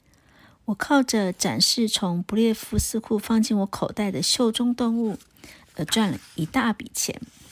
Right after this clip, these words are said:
在英国待了一段时间之后，我变得焦躁不安，于是我再度出海。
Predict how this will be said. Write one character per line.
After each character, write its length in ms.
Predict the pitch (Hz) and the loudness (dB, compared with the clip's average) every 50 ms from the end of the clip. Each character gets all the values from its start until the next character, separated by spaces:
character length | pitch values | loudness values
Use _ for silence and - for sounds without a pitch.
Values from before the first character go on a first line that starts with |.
| - - - - _ _ _ - - - _ _ _ _ _ _ _ _ _ _ _ _ _ _ _ _ _ _ _ _ _ _ _ _ _ - - - _ _ _ | -20 -20 -20 -20 _ _ _ -20 -20 -20 _ _ _ _ _ _ _ _ _ _ _ _ _ _ _ _ _ _ _ _ _ _ _ _ _ -20 -20 -20 _ _ _
在 140 | - 285 302 | 6 6 8
英 200 | 311 302 302 311 | 8 6 6 4
国 340 | - - 233 196 185 185 196 | 4 2 2 4 4 2 0
待 180 | - - 226 233 | 2 4 4 6
了 100 | 220 208 | 4 4
一 120 | - - 156 | 2 0 0
段 280 | - - 247 254 233 | 2 4 4 6 6
时 220 | 214 - - - 185 | 6 4 2 0 0
间 240 | - - 180 175 | -2 -2 0 0
之 160 | 190 - - 185 | 0 0 -2 -4
后， 420 | - - 202 175 127 - - - _ _ _ _ _ _ _ _ | -4 -2 -2 -2 -2 -2 -6 -10 _ _ _ _ _ _ _ _
我 140 | - 185 160 | -8 -8 -4
变 240 | - 202 196 185 160 | 0 0 2 2 2
得 220 | - - - - - - | -2 -4 -8 -8 -10 -6
焦 300 | - - 202 208 214 233 | -2 0 0 0 0 -2
躁 340 | - - 220 214 208 208 - | -2 -2 -2 -2 -2 -4 -6
不 160 | - - - - | -8 -8 -6 -2
安， 260 | 196 190 190 208 226 _ _ _ _ - - _ _ _ _ _ _ _ _ _ - - - _ _ _ _ _ | -2 -2 0 -2 -4 _ _ _ _ -20 -20 _ _ _ _ _ _ _ _ _ -20 -20 -20 _ _ _ _ _
于 100 | - - | -4 0
是 500 | - - - - 190 185 170 151 117 - - | 2 2 2 2 2 0 0 0 -2 -4 -6
我 160 | - - - - _ - | -8 -10 -10 -12 _ -6
再 320 | - - 240 233 214 190 | 0 2 4 4 4 2
度 280 | 147 - - 185 151 - | 2 0 0 0 0 2
出 260 | - - - 175 170 | 0 -2 -2 -2 -6
海。 300 | 180 - - - - - | -6 -6 -8 -10 -10 -12